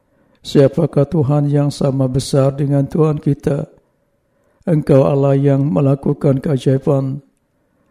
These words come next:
Engkau telah mengisytiharkan kekuatanmu di kalangan umatmu.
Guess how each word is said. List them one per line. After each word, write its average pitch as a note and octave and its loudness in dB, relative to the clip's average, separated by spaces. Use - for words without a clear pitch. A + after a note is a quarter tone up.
Engkau C#3+ 2
telah C#3 0
mengisytiharkan C#3 -2
kekuatanmu C#3+ 0
di C3+ -2
kalangan C#3 -2
umatmu. C#3 -4